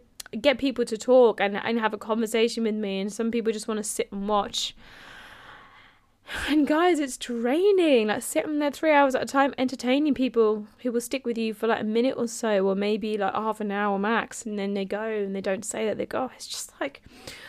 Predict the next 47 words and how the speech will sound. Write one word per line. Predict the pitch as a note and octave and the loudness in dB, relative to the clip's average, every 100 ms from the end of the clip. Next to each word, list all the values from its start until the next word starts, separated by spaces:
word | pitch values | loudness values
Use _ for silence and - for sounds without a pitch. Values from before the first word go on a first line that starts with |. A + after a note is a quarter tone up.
| - - - - - - _ | -20 -20 -20 -20 -20 -20 _
I | - | -20
felt | - - - D4 G#4 | -16 -12 -4 0 2
like | E4 | 2
a | B3+ | 0
chat | - - C4 F#4 | -4 -6 -2 0
room, | C#4+ A3+ F#3+ F3+ | 2 4 2 0
you | |
know? | F#3+ A3 C#4+ D#4+ | 0 2 2 0
Anyway. | C#4+ B3+ G3+ G3 - _ _ _ _ _ - - - - _ _ _ _ _ _ _ | 0 2 2 0 -4 _ _ _ _ _ -16 -16 -20 -20 _ _ _ _ _ _ _
But | - - | -4 4
guys, | A4 A4+ | 6 6
I | G#4 A4 | 6 4
feel, | - A4+ | 6 6
I, | F#4 G#4+ A4 - | 10 10 8 2
since | C#4 - F#4+ G4 | -6 0 0 0
moving | F#4+ F#4 D#4+ A#3+ G#3+ A3+ B3 | 2 4 6 8 6 6 0
to | C4+ | 0
this, | B3+ B3+ - - | 2 2 -4 -6
uh, | - B3+ B3 B3 A#3+ - - | -2 2 4 6 4 2 -10
space | - - C#4+ B3+ | -12 -2 2 2
that | - | 2
I'm | A3+ | 2
in | A#3 | 2
at | A#3 | 0
the | |
moment | G#3+ G3+ G#3+ D4 G4 - - - - - - - _ _ _ - - | -4 -4 -2 -2 -2 -8 -20 -20 -20 -20 -20 -20 _ _ _ -6 2
and | E4 D4+ D4 | 4 6 4
making | D4+ D4 E4+ | 2 2 0
this | D#4+ | 0
little | D#4 B3+ | -2 -2
cubby | C4+ C4 | -2 0
hole | A#3 | 2
for | A3 A3+ | 0 0
myself, | G3+ G3 G3 - | -2 0 -2 2
I've | C4+ D#4 | 4 4
been | E4 D4 | 4 0
so | - D#4 E4+ | 2 2 2
productive, | - - E4+ - - G3 - | 2 2 2 0 -2 -2 -2
and | G#3 | -4
since | C4+ B3+ | -6 -4
being | C#4+ D4+ D#4 | 0 0 0
off | D4 | 2
that | D4+ - | 2 4
app, | B3+ G#3 | 4 4
I've | G#3+ A3 | 2 2
been, | A#3+ A3+ | 0 0
my | A#3+ C#4+ | 0 0